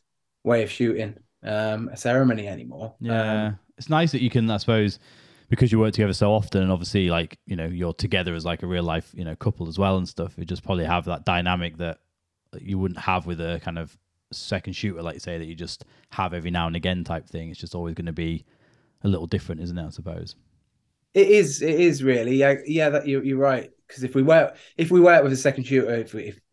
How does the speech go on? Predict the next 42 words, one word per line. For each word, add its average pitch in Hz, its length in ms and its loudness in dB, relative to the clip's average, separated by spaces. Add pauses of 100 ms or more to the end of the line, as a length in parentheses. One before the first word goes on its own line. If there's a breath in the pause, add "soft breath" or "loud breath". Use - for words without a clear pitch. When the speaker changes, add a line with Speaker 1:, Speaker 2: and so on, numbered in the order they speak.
Speaker 1:
say, 107 200 0
we 98 80 -8
can't 117 300 -2
get 107 240 -6 (380)
childcare 101 440 -4
for 98 140 -6
a 98 60 -2
wedding, 98 360 -4 (180)
then 101 360 -6 (140)
obviously 98 340 -6
then 95 260 -6
we 104 140 -6
are 101 160 -6
gonna 101 180 -8
be 98 300 -8 (180)
at 107 140 -6
the 110 40 -16
front 101 300 -10
to 117 80 -6
begin 104 320 -6
with, 101 260 -12 (420 soft breath)
uh, 101 340 -2
and 101 160 -6
then 98 160 -4
with 87 100 -8
the 92 60 -10
second 95 280 -8
shooter 87 300 -6
at 80 80 -8
the 85 80 -12
back. 92 420 -8 (160)
Speaker 2:
Mm. 92 160 -6
Speaker 1:
And 95 120 -4
yeah, 92 120 -6
you 101 120 -14 (120)
take 95 180 -4
that 101 180 -8
kind 104 200 -6
of 104 60 -6
dominant 107 380 -4
role, 110 280 -2
but 101 220 -8